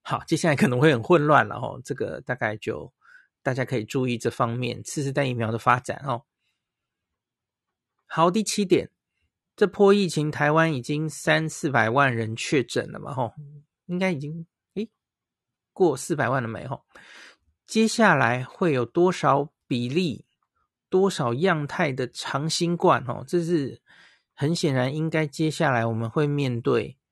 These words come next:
这些 long covid 长新冠的很多病人冒出来。那根据英国的资料，根据日本的资料，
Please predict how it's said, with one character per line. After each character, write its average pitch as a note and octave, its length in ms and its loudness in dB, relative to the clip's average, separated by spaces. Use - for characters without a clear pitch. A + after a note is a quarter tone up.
这 E3 160 0
些 D3+ 260 0
long D#3 260 4
covid D3 440 2
长 B2 260 -2
新 C#3+ 260 -2
冠 B2 220 2
的 A#2 80 -6
很 A2 240 -4
多 D3 120 2
病 D3 240 0
人 A2+ 140 -2
冒 B2+ 240 0
出 B2 220 -6
来。 - 280 -8
那 D#3 100 -4
根 D#3+ 160 2
据 E3+ 140 4
英 D#3+ 180 2
国 C#3 160 4
的 C3+ 100 2
资 D3 200 0
料， C3+ 400 4
根 D3+ 120 -4
据 D3 220 2
日 D#3+ 120 4
本 C3+ 140 2
的 A#2 120 -2
资 C#3 160 0
料， C3 340 2